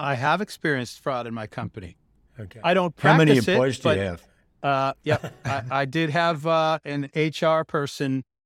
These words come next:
Speaker 1: thirty days after she started with us. I was fortunate. I got clipped for twenty-one thousand dollars, uh, over the next four, three or four months before we caught it. But I have friends, um, one right now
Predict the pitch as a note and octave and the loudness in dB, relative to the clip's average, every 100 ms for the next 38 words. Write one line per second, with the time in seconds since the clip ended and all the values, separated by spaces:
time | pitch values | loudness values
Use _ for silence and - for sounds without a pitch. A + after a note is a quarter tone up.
0 | _ _ _ - F3+ G3+ F#3 F#3 E3+ F3 | _ _ _ -2 0 0 0 0 0 -2
1 | - F3+ - E3+ - E3+ E3+ C#3 A#2+ A2+ | -2 -8 -8 -10 -2 -2 -2 -4 -8 -8
2 | - C3+ D3+ C#3 - E3 D#3 - A2+ A2 | -4 -4 -2 -6 -8 -8 -8 -8 -12 -10
3 | B2 C3 C3+ - - D3 - - - C3 | -8 -4 -4 -6 -8 -8 -8 -14 -14 -10
4 | A#2 - - C#3+ C3+ C3 B2+ B2+ A#2+ B2 | -10 -10 -8 -6 -6 -6 -4 -4 -4 -6
5 | B2 A#2+ A2+ - _ _ _ _ _ _ | -4 -4 -8 -14 _ _ _ _ _ _
6 | - B2+ A#2+ A#2 A2+ - _ C3+ B2+ A#2+ | -6 -2 0 -2 -4 -8 _ -8 -6 -4
7 | A#2+ B2 A#2 - D3 C3 _ - C3+ - | -2 -2 -2 -4 -6 -6 _ -8 -8 -6
8 | C3+ B2 B2+ A2+ - - C3 A#2 A2+ C#3 | -4 -2 -2 -4 -8 -8 -6 -6 -8 -8
9 | C3 A#2+ A2 _ _ _ - C#3 D#3 D#3+ | -8 -8 -14 _ _ _ -2 2 2 2
10 | D#3 - - E3 D#3 C#3 - - - C3 | 0 -4 -4 -2 0 -2 -6 -18 -14 -10
11 | B2 A#2+ A#2 A2+ A2 - _ _ _ _ | -8 -8 -10 -12 -16 -18 _ _ _ _
12 | _ _ - B2+ D3 D3+ D3 C#3+ B2 C3 | _ _ -12 -2 0 2 0 0 -2 -2
13 | C#3+ C3 A2 | -2 -4 -8